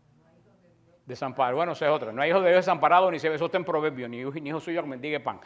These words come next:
Pero estamos en, estamos, estamos, estamos en, en esta.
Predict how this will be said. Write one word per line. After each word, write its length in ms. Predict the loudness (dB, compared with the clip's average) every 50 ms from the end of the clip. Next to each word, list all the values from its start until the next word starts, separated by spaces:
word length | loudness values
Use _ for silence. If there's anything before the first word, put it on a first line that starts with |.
| -20 -20 -20 -14 _
Pero 300 | 2 4 4 4 4 2 -4 -8 -16 -12
estamos 400 | -8 -8 -2 0 0 0 0 -2 -6
en, 160 | -6 -6 -6
estamos, 360 | -4 -2 0 -2 -2 -2 -6 -10
estamos, 460 | -10 -6 -4 -4 -4 -4 -6 -8 -8
estamos 400 | -10 -6 -4 -4 -4 -4 -4 -6
en, 120 | -8 -10 -16 _ _ _ _ _ -12
en 120 | -10 -8
esta. 300 | -8 -8 -8 -10 -10